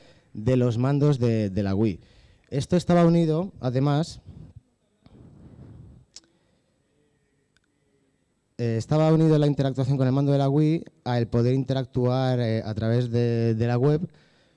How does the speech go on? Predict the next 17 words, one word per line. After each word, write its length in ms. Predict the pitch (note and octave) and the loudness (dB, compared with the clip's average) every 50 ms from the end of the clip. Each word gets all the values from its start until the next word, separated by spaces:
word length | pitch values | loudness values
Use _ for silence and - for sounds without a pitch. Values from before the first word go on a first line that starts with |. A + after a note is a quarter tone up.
| _ _ - | _ _ -8
mediante 600 | A#2 A#2+ B2 B2 B2 A#2 A#2+ B2 A#2+ A#2+ G#2 B2 | -4 0 0 0 2 2 2 0 0 0 0 0
una 140 | B2 C3+ C3+ | 0 2 2
webcam 560 | C3 D3 D3+ C#3 - - D#3+ D#3+ F3+ F3+ - - | 2 2 0 0 -2 -2 -2 -2 -2 -4 -4 -6
y 120 | B2+ C3 | -6 -4
controlar 720 | - C3 B2+ A#2+ - C3 B2+ C3 C3+ C#3 C#3+ C#3 D3 - - - - | -2 -2 -2 0 0 0 2 2 2 2 0 -2 -4 -6 -12 -10 -4
parámetros 480 | - C3+ C3 C#3 C#3+ C#3 B2 D#3 D3 | -2 0 0 0 0 0 0 -2 0
del 160 | B2+ C#3 C3+ C3 | 0 0 0 2
vídeo 380 | C3 D#3 C#3 C3 C#3+ D3+ D3 | 0 0 0 0 -2 -2 -2
como 320 | - B2+ A#2+ A#2 A#2 A#2 A#2 | -2 -2 -2 -2 -2 -2 -2
la 200 | A#2 A#2 A2+ - | -4 -4 -6 -6
panorámica, 840 | A#2 A2+ A2+ A2+ B2 C#3+ D#3+ D#3+ D3+ D3 C3+ - C#3 C#3+ D3 - - - - - _ - | -6 -4 -2 -2 0 0 0 2 0 0 -2 -2 -6 -6 -6 -8 -10 -18 -20 -20 _ -4
el 160 | - A#2+ B2+ A2+ | -2 2 2 4
volumen, 560 | A#2 A#2 B2+ D#3 E3+ E3+ D#3+ D3+ D#3 D#3 C3 | 4 4 4 4 4 4 4 2 2 2 0
el 100 | A2+ A#2+ | 0 0
ángulo 380 | C3 C#3+ C3 C#3 C#3+ C#3 C3 | 0 0 0 0 0 0 0
de 100 | B2+ B2+ | 0 0
visualización 840 | B2+ B2+ - - A#2+ B2 A#2+ B2+ A#2 - - D3+ D3 C#3+ D3 D#3 D#3+ | -2 -2 0 0 -2 0 -2 -4 -6 -4 -2 0 2 2 0 0 -4